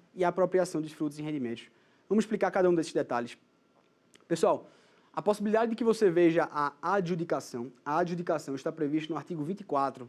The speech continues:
da lef. O artigo vinte e quatro da Lei das Execuções Fiscais trouxe a ideia de que o, a Fazenda Pública, ela pode, antes do leilão, antes do leilão, após a penhora do bem imóvel, ela pode, antes do leilão, adjudicá-lo, tomar para si,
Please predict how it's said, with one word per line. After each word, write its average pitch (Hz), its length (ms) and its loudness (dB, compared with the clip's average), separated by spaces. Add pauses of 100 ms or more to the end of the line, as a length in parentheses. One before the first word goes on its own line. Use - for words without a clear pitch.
da 123 140 -8
lef. 120 340 -6 (360)
O 156 80 0
artigo 208 280 0
vinte 254 180 0
e 226 60 -4
quatro 151 360 -2
da 135 80 -2
Lei 139 140 0
das 131 80 -4
Execuções 135 300 -6
Fiscais 135 520 -2 (320)
trouxe 185 460 4
a 151 140 0
ideia 139 420 0 (220)
de 151 100 -2
que 175 380 -4
o, 175 340 4
a 151 160 0
Fazenda 214 320 4
Pública, 156 480 0
ela 175 180 2
pode, 160 440 2
antes 269 420 4
do 214 80 0
leilão, 147 400 4 (180)
antes 247 280 2
do 226 80 0
leilão, 156 180 6
após 220 260 2
a 277 60 2
penhora 190 320 2
do 160 80 4
bem 151 160 0
imóvel, 156 340 2 (280)
ela 175 120 2
pode, 180 300 2
antes 233 220 2
do 240 60 -2
leilão, 175 280 4
adjudicá-lo, 190 720 2
tomar 247 320 4
para 277 200 2
si, 151 320 -4